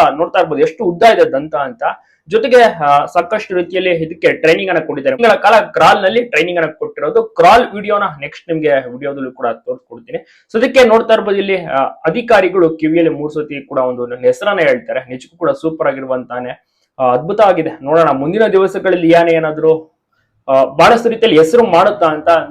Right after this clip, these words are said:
ಗೊತ್ತಿಲ್ಲ. ಯಾಕೆಂದ್ರೆ ಸಕ್ರೆಬೈಲ್ನಲ್ಲಿರುವಂತ ಆನೆ ಯಾವ್ದಕ್ಕೂ ಕೂಡ ಕ್ಯಾಪ್ಚರ್ ಗೆ ಆಗಿರ್ಬೋದು, ದಸರಾದಲ್ಲೂ ಕೂಡ ಬಳಸ್ಕೊಳ್ತಾ ಇಲ್ಲ. ಯಾಕೆ ಅಂತ ಗೊತ್ತಿಲ್ಲ. ಆ, ತುಂಬಾನೇ ಚೆನ್ನಾಗಿರುವಂತ ಆನೆ ಅಲ್ಲೂ ಕೂಡ ಇದೆ, ಆದ್ರೆ ಗೊತ್ತಿಲ್ಲ ಏನಕ್ಕೆ ಬಳಸ್ಕೊತಿಲ್ವೋ ಅನ್ನೋ ಒಟ್ಟಿನಲ್ಲಿ.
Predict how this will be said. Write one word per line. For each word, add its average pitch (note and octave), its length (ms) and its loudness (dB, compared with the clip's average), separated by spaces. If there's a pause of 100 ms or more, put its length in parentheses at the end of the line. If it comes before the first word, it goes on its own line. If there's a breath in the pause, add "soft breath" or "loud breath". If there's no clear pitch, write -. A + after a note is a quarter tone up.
(180)
ಗೊತ್ತಿಲ್ಲ. F3 280 0
ಯಾಕೆಂದ್ರೆ F#3+ 800 2
ಸಕ್ರೆಬೈಲ್ನಲ್ಲಿರುವಂತ A#3+ 1080 4
ಆನೆ G3 240 0
ಯಾವ್ದಕ್ಕೂ F3+ 340 0
ಕೂಡ - 160 -4
ಕ್ಯಾಪ್ಚರ್ D#3 480 -2
ಗೆ D#3 80 0
ಆಗಿರ್ಬೋದು, C#3+ 400 -6
ದಸರಾದಲ್ಲೂ E3 480 2
ಕೂಡ D#3+ 160 -2
ಬಳಸ್ಕೊಳ್ತಾ D#3 640 -2
ಇಲ್ಲ. D3+ 100 -2
ಯಾಕೆ G3 160 -8
ಅಂತ G3 200 -10
ಗೊತ್ತಿಲ್ಲ. D3 340 -6
ಆ, C3+ 240 -8
ತುಂಬಾನೇ C4+ 320 0
ಚೆನ್ನಾಗಿರುವಂತ B3 600 2
ಆನೆ A#3 200 2
ಅಲ್ಲೂ A#3 220 2
ಕೂಡ B3+ 160 2
ಇದೆ, F#3+ 220 2
ಆದ್ರೆ D#3+ 180 -4
ಗೊತ್ತಿಲ್ಲ D3 400 -6
ಏನಕ್ಕೆ E3 180 -6
ಬಳಸ್ಕೊತಿಲ್ವೋ C#3 580 -8
ಅನ್ನೋ C3 160 -4
ಒಟ್ಟಿನಲ್ಲಿ. C3+ 540 -12